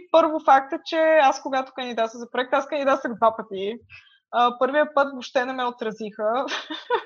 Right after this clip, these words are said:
А, и аз кандидатствах отново за стаж, между другото,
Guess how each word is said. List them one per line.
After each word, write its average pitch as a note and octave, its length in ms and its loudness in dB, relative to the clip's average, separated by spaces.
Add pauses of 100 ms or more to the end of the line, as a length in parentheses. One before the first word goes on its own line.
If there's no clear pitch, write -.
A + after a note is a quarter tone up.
(560)
А, C4 220 0
и C#4+ 80 2
аз D4 180 4
кандидатствах D4+ 500 0
отново C#4+ 260 -4
за C4 120 -12
стаж, B3 340 -2
между G3+ 220 -8
другото, G3 380 -8